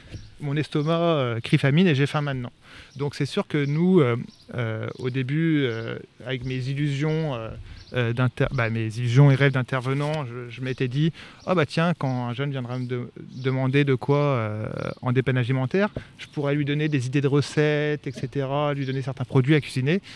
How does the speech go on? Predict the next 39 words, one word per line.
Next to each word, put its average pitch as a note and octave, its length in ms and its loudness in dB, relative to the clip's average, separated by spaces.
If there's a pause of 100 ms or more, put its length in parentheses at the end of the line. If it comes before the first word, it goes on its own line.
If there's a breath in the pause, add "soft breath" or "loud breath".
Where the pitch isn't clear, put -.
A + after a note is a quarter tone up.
(240 loud breath)
Mais B2 80 -6
j'ai A2+ 120 -6
remarqué B2 340 -4
que A#2 380 -6
les C3 100 -2
jeunes, D3+ 300 2 (140)
bah, C3 160 -2 (140)
quand C#3 120 -2
ils C3 140 -2
viennent D3 340 0
me C#3 100 -2
demander C3 280 0
de B2 60 -6
la B2+ 60 0
nourriture, A#2+ 500 -2
c'est - 200 -4
pas E3 140 2
pour B2+ 200 -8
avoir, A#2 360 -4
euh, A2+ 160 -8 (480 loud breath)
des B2+ 120 -4
produits C3+ 320 0
à C3 60 0
cuisiner, B2+ 300 -6
c'est B2+ 180 -10
pour C3+ 200 -2
manger. C3+ 380 4 (760 loud breath)
Donc, D3+ 360 8
euh, B2 280 6
il B2 40 2
y A#2+ 60 0
a B2 60 2
encore, C#3 420 4
euh, A2+ 160 -2 (240)
cet C3 160 -2
ajustement D3 440 2
à D3 40 4
faire D#3+ 240 6
entre C#3 340 2